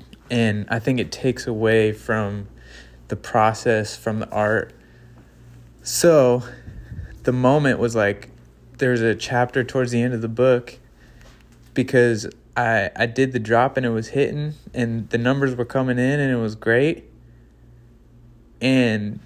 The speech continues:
I felt a little disconnected from it, from, like, a art standpoint and just a, a happiness standpoint. And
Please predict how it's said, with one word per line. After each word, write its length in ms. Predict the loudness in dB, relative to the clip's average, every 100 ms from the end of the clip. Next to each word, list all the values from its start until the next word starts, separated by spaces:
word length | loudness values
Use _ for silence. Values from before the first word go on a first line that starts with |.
| -20 _ _ -6
I 80 | -6
felt 440 | 0 2 4 2
a 20 | 0
little 260 | 2 2
disconnected 800 | 2 -2 -2 -2 -2 -2 -4 -6
from 280 | -4 -4 -2
it, 180 | -4 -8 -16 -20 -20 -20 -20 -20 -20 -20 -20 -20 -20 -20 -20 -20 -20 -20 -20 -20 _
from, 280 | -8 0 2
like, 220 | 2 2
a 240 | 2 2 0 2
art 260 | 2 2
standpoint 800 | -2 -4 -2 -4 -6 -4 -4 -6 -8
and 220 | -8 -8
just 300 | -8 -6 -2
a, 340 | 0 0 -4 -8 -6
a 60 |
happiness 600 | -4 -2 -2 -2 -2 -4 -6
standpoint. 680 | -8 -8 -8 -12 -12 -14 -18 -20 -20 -20 -20 _ _ _ -18 -4
And 600 | 2 2 2 -2 -6